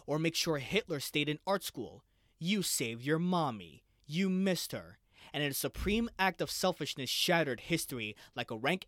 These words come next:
amateur, turned the world into a living hell moments away from destruction.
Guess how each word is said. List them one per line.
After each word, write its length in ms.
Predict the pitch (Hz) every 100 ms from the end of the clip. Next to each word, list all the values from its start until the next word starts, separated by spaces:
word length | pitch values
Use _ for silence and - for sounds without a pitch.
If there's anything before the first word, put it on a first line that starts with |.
| -
amateur, 600 | 208 160 - 131 110 104 - _
turned 280 | - - 208
the 60 | 247
world 460 | 196 208 196 160 -
into 240 | 160 -
a 40 |
living 340 | 131 139 170 175
hell 280 | 151 180 165
moments 400 | 139 123 120 -
away 300 | 123 139 165
from 360 | 165 - 143 131
destruction. 800 | - - - 190 - - 104